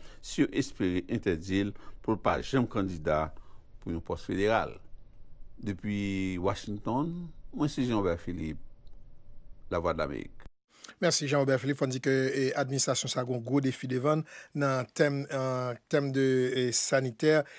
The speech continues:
Speaker 2: Il y a vingt-quatre millions sept cent soixante mille et pic de monde qui trappe virus là et puis il y a quatre cent douze mille monde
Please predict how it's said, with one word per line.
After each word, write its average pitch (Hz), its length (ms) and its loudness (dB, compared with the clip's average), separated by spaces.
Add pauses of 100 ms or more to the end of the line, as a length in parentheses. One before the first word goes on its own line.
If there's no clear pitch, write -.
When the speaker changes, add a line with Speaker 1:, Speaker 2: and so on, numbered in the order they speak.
(140)
Speaker 2:
Il 139 120 -2
y 156 40 6
a 139 80 4
vingt-quatre 143 840 4
millions 147 500 2
sept - 340 2
cent - 180 0
soixante - 460 -2
mille 151 280 4 (100)
et 143 100 4
pic - 460 0 (320)
de 151 220 6
monde 156 380 2
qui 143 340 -2
trappe 139 380 2
virus 139 560 2
là 165 140 2
et 147 60 2
puis 139 140 -2
il 131 60 -4
y - 20 0
a 135 80 -2
quatre - 260 0
cent 151 160 2
douze 135 460 2 (420)
mille 151 600 6
monde 180 480 6